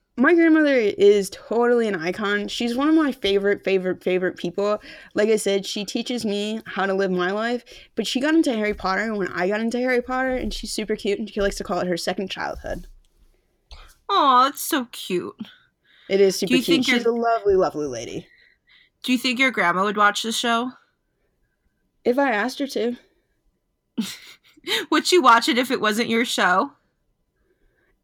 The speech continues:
Speaker 1: If it came on one af-, one, after one of her shows on H B O at night, maybe.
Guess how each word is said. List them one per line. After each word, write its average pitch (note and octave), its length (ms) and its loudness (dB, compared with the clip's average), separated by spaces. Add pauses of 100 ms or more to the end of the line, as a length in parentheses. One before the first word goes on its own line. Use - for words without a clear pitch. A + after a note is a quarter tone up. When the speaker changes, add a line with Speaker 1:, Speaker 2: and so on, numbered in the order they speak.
(240)
Speaker 1:
If C#4 180 2
it C4+ 220 0
came C#4+ 320 0
on B3 240 0
one A3+ 100 0
af-, G#3+ 160 -2 (200)
one, G#3+ 180 -2 (100)
after G3 300 -2
one G#3+ 120 0
of G3+ 80 0
her G3+ 120 -2
shows G3 280 0
on F#3 140 -4
H F3+ 240 -4
B F3+ 160 2
O F3 100 4
at C#3+ 120 0
night, D#3 220 -6
maybe. D#3+ 520 -4